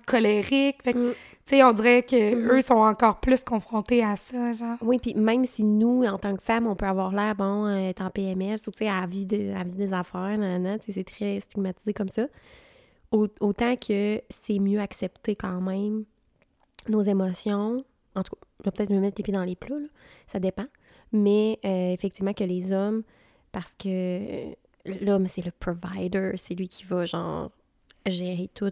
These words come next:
Speaker 2: puis, tu sais,
Speaker 1: Mhm.
Speaker 2: l-, l-, je pense que même, le, le, mettons, si l'espèce de laps de temps qu'on laisse à vivre les émotions d'un homme versus une femme,
Speaker 1: Mhm.
Speaker 2: c'est encore moins, c'est comme get over it, là, l'homme,
Speaker 1: Mhm.
Speaker 2: là, c'est genre get over it, là,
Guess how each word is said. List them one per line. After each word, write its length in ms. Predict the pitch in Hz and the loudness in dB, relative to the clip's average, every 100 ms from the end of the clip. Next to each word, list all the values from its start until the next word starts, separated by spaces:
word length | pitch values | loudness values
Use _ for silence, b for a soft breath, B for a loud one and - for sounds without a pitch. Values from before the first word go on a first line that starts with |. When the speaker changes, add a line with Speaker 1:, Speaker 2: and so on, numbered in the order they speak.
| - | -6
Speaker 2:
puis, 300 | - 196 - - - | -10 -8 -10 -16 -6
tu 100 | 208 | -4
sais, 40 | 240 | -2
Speaker 1:
Mhm. 300 | 233 240 233 - | -2 -2 -4 -6
Speaker 2:
l-, 80 | 214 - | -8 0
l-, 120 | 220 - | 0 2
je 100 | - | 0
pense 200 | 226 240 | 0 2
que 80 | |
même, 240 | 214 208 214 | 2 2 2
le, 100 | 185 | 2
le, 180 | 180 - - | 0 -4 -2
mettons, 220 | 185 226 | -2 -2
si 220 | - - - | -8 -12 -12
l'espèce 420 | 202 196 - 214 | -6 -6 -2 -4
de 120 | 196 - - - _ _ - | -2 -6 -8 -16 _ _ -6
laps 340 | 196 196 190 | -2 0 0
de 120 | 185 | -2
temps 340 | 185 - 196 220 - _ _ | -2 0 0 -2 -8 _ _
qu'on 180 | - 190 | -2 2
laisse 580 | 185 208 233 - - - _ _ | 6 6 6 2 -6 -14 _ _
à 100 | 196 | -6
vivre 300 | 185 202 208 | -2 0 0
les 160 | 202 190 | 0 -2
émotions 340 | 185 185 202 | -2 -4 -4
d'un 260 | 202 180 185 | -2 0 0
homme 200 | 190 196 | 0 -2
versus 360 | 190 180 196 - | -4 -8 -8 -6
une 120 | 180 | -6
femme, 340 | 180 180 240 | -4 -4 -2
Speaker 1:
Mhm. 340 | 233 220 220 214 - _ _ _ _ | 0 0 -2 -6 -14 _ _ _ _
Speaker 2:
c'est 120 | 226 | -4
encore 240 | 202 180 | -2 -2
moins, 400 | 185 190 190 185 190 | -2 0 2 0 -4
c'est 100 | - | -2
comme 240 | 196 190 | -2 2
get 160 | 214 202 | 4 4
over 300 | 190 185 185 | 2 2 0
it, 140 | 226 | 0
là, 180 | 247 247 | -2 -2
l'homme, 280 | 240 220 240 | 0 2 2
Speaker 1:
Mhm. 60 | 254 | 0
Speaker 2:
là, 120 | 240 | -2
c'est 160 | - | -4
genre 160 | 180 170 | -6 -6
get 160 | 165 185 | -2 -2
over 220 | 180 180 - | -2 -4 -6
it, 220 | - | -8
là, 80 | - | -10